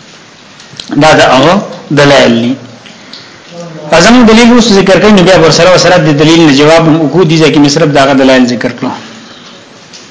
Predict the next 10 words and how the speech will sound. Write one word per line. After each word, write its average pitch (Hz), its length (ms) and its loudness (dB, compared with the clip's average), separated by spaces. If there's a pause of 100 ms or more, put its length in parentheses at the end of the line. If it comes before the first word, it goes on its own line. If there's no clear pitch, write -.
(1080)
وعلى 226 240 2 (120)
هذا 233 240 2 (760)
اعتبر 214 480 2
صدر 185 280 2
الكلام 180 380 2 (120)
في 160 80 2 (120)
قوله 175 240 2 (120)
عليه 156 200 2
الصلاة 170 360 0
والسلام: 160 360 2